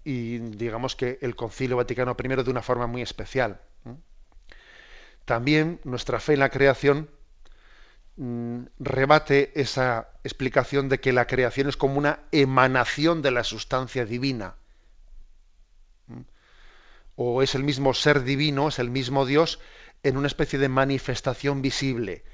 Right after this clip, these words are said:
O sea, como que la creación fuese una especie de visi-, visualización de Dios. No, oiga, mire usted, la creación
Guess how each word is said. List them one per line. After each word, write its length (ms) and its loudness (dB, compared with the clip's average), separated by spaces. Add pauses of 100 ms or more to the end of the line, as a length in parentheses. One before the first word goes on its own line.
(160)
O 40 -12
sea, 120 -6
como 220 -2
que 100 0
la 140 2
creación 440 -2
fuese 340 -2
una 140 -2
especie 380 0
de 220 0 (480)
visi-, 560 -2
visualización 1160 2
de 120 0
Dios. 420 -4
No, 260 -4
oiga, 260 -6
mire 160 -8
usted, 340 -10
la 140 -8
creación 560 -4